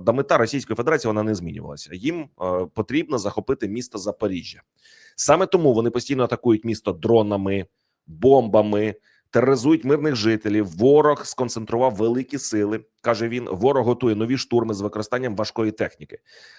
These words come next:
Ще, а, е, окупанти дещо адаптувалися, тому що вони використовують зараз погоду,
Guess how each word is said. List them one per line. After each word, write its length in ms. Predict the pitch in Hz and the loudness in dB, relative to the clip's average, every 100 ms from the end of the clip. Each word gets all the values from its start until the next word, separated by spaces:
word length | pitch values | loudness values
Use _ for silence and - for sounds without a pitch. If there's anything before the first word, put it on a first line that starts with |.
| _ | _
Ще, 440 | - - 147 190 185 | -6 -2 2 4 4
а, 220 | 127 113 | 2 0
е, 60 | 131 | 4
окупанти 540 | 117 120 123 165 139 | 4 2 0 -2 -2
дещо 340 | 101 135 - 120 | -2 -2 0 -2
адаптувалися, 680 | 113 104 110 95 95 110 | -2 -2 0 0 0 -4
тому 200 | 117 113 | -8 -6
що 120 | 107 101 | -6 -4
вони 120 | 117 | -2
використовують 600 | 131 113 107 - 120 104 | -2 -2 -4 -2 0 0
зараз 240 | 101 98 | 0 -2
погоду, 520 | - 98 95 92 110 | -2 -4 -2 -2 -2